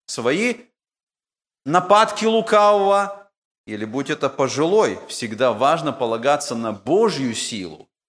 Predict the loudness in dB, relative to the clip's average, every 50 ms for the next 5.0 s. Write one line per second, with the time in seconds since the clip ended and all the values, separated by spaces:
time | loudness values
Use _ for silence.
0 | _ _ _ _ _ _ -6 -6 -4 -2 -2 -2 -2 -2 0 2 2 2 0 -2
1 | -6 -8 -8 -8 -2 2 4 4 4 4 2 0 -2 -2 -2 -2 0 0 0 -2
2 | -8 _ _ _ _ -6 -4 -2 -2 -2 -2 0 0 2 4 4 4 2 2 0
3 | 0 0 0 2 2 2 0 0 -2 -4 -8 _ _ _ _ _ _ -2 0 0
4 | 2 2 2 2 4 2 2 0 0 2 0 4 4 4 4 6 4 4 4